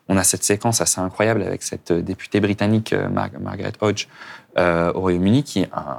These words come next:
interviewe les Big Four, donc les, ces grands cabinets de conseil, sur la mise en place de certaines règles en demandant : « Est-ce que vous y avez participé ? Dans quelle mesure vous y avez participé ? » Et on voit qu'il y a une responsabilité directe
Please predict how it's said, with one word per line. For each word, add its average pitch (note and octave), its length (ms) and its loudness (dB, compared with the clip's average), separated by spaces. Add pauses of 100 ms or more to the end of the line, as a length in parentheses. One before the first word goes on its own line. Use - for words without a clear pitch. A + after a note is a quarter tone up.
(300)
interviewe G2 440 2
les G2+ 100 2
Big - 180 -4
Four, E3 420 0
donc - 160 -10
les, - 200 -6
ces - 180 -16 (100)
grands G2+ 160 -6
cabinets F#2 280 -4
de - 40 -20
conseil, B2 460 0 (400)
sur A#2 460 2
la E2+ 120 -4
mise G#2 200 0
en G#2 100 0
place A2 220 0
de F2 60 -4
certaines - 320 -2
règles B2+ 180 2
en F#2+ 80 0
demandant : « F#2+ 320 2 (280)
Est-ce - 160 0
que - 80 4
vous A#2+ 200 2
y - 20 2
avez G2 140 4
participé ? G#2 440 -2
Dans G2 140 -2
quelle A#2+ 180 2
mesure B2 220 2
vous A#2+ 100 0
y G#2 40 0
avez G#2 100 0
participé ? » - 380 -2
Et G2+ 40 2
on F2 140 -2
voit A2+ 160 2
qu'il - 220 0 (320)
y G2+ 60 4
a - 20 6
une F#2+ 100 4
responsabilité G2+ 760 0
directe A#2 460 0